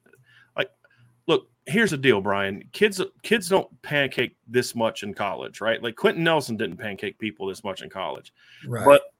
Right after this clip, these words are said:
Speaker 1: I need to see a high school kid that just constantly puts people on the ground, like, on their back like this. Like, that's a, that's a big tell for me for a high school kid as far as just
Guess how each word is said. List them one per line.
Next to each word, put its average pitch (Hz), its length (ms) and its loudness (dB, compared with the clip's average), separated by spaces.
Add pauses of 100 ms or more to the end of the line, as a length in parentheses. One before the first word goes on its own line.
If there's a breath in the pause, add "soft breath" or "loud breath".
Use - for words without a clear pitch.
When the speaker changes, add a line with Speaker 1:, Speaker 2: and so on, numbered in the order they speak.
Speaker 1:
I 190 160 6
need 170 320 0
to 143 80 -4
see 156 160 -2
a 123 80 0
high 131 160 0
school 127 260 -4
kid 120 220 -2
that 113 100 -6
just 117 320 -8
constantly 135 640 -4
puts - 240 -10
people 104 340 -8
on 98 100 -8
the 95 80 -12
ground, 90 400 -12
like, 101 240 -8
on 127 160 2
their 110 120 0
back 101 520 -2 (120)
like 101 260 -8
this. - 280 -12
Like, 107 200 -10
that's - 420 -2 (160)
a, - 60 -6 (760)
that's - 140 -10
a - 40 0
big 127 280 2
tell 113 260 -2
for 95 180 -8
me 76 380 -14 (140)
for 113 100 -4
a 98 60 -4
high 101 100 -4
school 98 240 -12
kid 98 240 -10
as 95 100 -14
far 113 280 0
as 98 120 -10
just - 300 -10